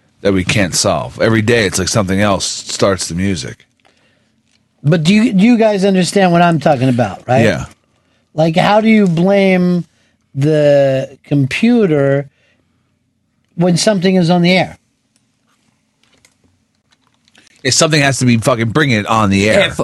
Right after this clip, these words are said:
Speaker 3: if wires got screwed up to something else when the new computers got wired in.
Speaker 2: But that would have nothing to do with what kind of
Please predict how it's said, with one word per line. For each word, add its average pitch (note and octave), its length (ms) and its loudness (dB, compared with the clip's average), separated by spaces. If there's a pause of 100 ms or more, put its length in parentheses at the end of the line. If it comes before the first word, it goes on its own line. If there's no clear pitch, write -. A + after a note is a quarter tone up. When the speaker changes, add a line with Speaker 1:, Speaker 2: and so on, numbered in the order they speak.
Speaker 3:
if E3 180 -2
wires F#3+ 720 0
got E3 260 -2
screwed F#3 320 0
up E3 200 -2
to C#3+ 80 -2
something C#3+ 500 -2
else D#3+ 400 -2
when C#3 140 0
the C3+ 80 0
new D3 200 0
computers C3+ 540 -2
got A#2+ 180 -2
wired A2+ 400 0
in. D#2+ 320 -4 (680)
Speaker 2:
But D3+ 120 -4
that G#3 140 2
would G3+ 120 2
have F#3 160 0
nothing F#3 360 0
to E3+ 80 2
do F3+ 120 0
with E3 160 0
what E3 260 0
kind D#3+ 280 0
of C3+ 400 -2